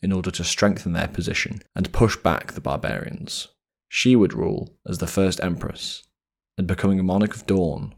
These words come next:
would bring the nation into the empire. The next morning, King Roderick abdicated his throne and married into House Service.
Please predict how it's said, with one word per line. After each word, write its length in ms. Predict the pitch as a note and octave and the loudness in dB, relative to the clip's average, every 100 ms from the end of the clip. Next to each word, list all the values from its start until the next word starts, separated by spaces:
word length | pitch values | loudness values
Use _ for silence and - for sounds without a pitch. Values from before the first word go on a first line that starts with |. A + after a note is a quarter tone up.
| - | -12
would 160 | - | -10
bring 160 | - F2 | -4 -2
the 60 | E2+ | 0
nation 540 | E2+ F2+ - - - _ - | 0 -2 -4 -4 -12 _ -10
into 180 | F2 | -8
the 120 | - - | -6 -6
empire. 560 | D#2+ - - - G2 _ _ _ _ _ _ _ _ _ _ _ | -6 -6 -8 -10 -12 _ _ _ _ _ _ _ _ _ _ _
The 80 | - | 0
next 320 | F#2 G#2 - | 4 4 4
morning, 500 | G2+ F#2 E2 - - _ - | 2 2 -2 -4 -10 _ -6
King 240 | G2+ G2+ | 2 4
Roderick 460 | F#2+ F#2 E2+ - - | 4 2 -2 -4 -4
abdicated 640 | - G2+ G2+ - E2 D2+ - | 0 0 0 -4 -4 -4 -8
his 160 | D2 | -8
throne 440 | - - - - - _ _ _ _ _ _ | -6 -6 -6 -10 -14 _ _ _ _ _ _
and 160 | F#2 F2 | -2 2
married 420 | F2 F2 D#2+ - | 4 2 0 -2
into 220 | F#2 F2 | -4 -2
House 240 | E2 E2+ | -2 -2
Service. 720 | - E2+ - - - - - | -2 -4 -6 -8 -4 -4 -6